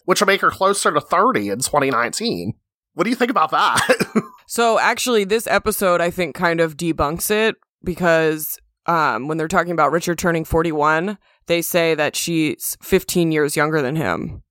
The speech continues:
Speaker 2: So
Speaker 1: Well, we
Speaker 2: she's
Speaker 1: know that she, we always knew that she was twenty-six and he was forty.
Speaker 2: I feel like Sutton just made a comment about the economy that probably wasn't correct, 'cause I feel like Ruth is on the right path that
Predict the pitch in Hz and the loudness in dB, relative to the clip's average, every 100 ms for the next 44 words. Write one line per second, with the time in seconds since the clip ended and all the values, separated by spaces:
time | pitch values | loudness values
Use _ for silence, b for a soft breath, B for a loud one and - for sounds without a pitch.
0 | _ _ - - 135 123 - - 233 254 | _ _ -8 0 0 0 -4 -4 0 2
1 | 247 247 233 - - 285 - 247 302 254 | 2 2 2 0 -2 -4 0 2 2 2
2 | 220 180 139 156 143 - 127 - 120 95 | 0 0 0 -2 -2 -2 -2 0 0 0
3 | 95 - - 113 104 104 143 104 - 117 | -4 -4 -4 -4 -6 -8 -6 -6 -4 -2
4 | 110 76 73 95 _ _ _ _ - 190 | -2 -4 -10 -14 _ _ _ _ -2 -2
5 | - 254 247 233 196 - _ _ _ - | 0 2 4 2 0 -6 _ _ _ -8
6 | - 196 185 180 180 180 175 165 - 170 | -2 0 0 -2 -2 0 0 0 0 0
7 | 165 156 156 147 147 - 165 143 143 143 | 2 2 0 -2 -6 -4 -2 -2 -2 -2
8 | 131 - 147 143 139 147 135 127 113 - | -2 0 -2 -2 -2 -2 -2 -4 -6 -2
9 | 127 - - 156 160 240 233 190 165 185 | -2 -4 -6 -2 0 2 2 2 2 0
10 | 170 165 165 156 151 147 - 160 156 160 | 0 0 0 2 0 0 0 2 2 2
11 | - 147 - | 0 -2 -2